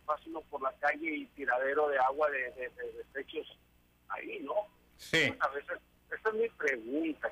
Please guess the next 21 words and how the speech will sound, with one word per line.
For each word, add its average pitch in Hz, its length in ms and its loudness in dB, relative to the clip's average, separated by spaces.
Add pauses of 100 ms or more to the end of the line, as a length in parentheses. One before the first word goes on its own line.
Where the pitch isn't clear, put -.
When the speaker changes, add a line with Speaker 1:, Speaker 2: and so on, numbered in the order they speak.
Speaker 1:
¿qué, 147 180 0 (340)
qué 170 180 -2
pasa? - 340 0 (120)
¿Qué, 139 320 -6
qué 156 100 -2
se - 180 -8
puede 175 200 4
hacer? 151 400 0 (420)
Speaker 2:
Sí. 719 200 4 (100)
Speaker 1:
¿Alguien 175 200 -2
puede 170 300 4
dar 165 180 4
una, 170 240 -2
una 143 300 2
cara 170 440 2 (180)
o 107 220 -4 (220)
entrevistar 123 500 -4
a - 60 6
alguien? 208 240 0
Que - 60 -12
no - 60 -2